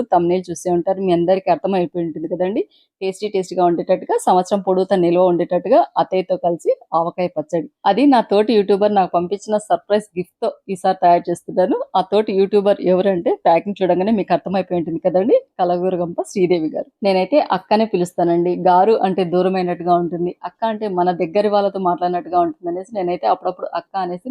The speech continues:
మాట్లాడుతుంటాను ఫోన్లో. మొన్న అక్క ఇదిగోండి మామిడికాయలు కొట్టేది ఒకటి ఐటమ్ చూపించాను కదండి,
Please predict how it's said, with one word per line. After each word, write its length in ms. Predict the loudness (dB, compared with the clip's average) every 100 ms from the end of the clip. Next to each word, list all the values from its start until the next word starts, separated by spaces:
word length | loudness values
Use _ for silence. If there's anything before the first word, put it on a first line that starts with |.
| -4
మాట్లాడుతుంటాను 680 | -2 -4 -6 -8 -8 -8 -8
ఫోన్లో. 260 | -8 -6 -6 -8 _ _ -10
మొన్న 160 | -4 -4 -4
అక్క 140 | -4 -2
ఇదిగోండి 280 | 0 0 -2
మామిడికాయలు 460 | 2 2 2 0 0
కొట్టేది 280 | -4 -4 -4
ఒకటి 220 | -4 -4 -2
ఐటమ్ 280 | 0 0 -2
చూపించాను 360 | -4 -4 -2 -2
కదండి, 240 | 0 -2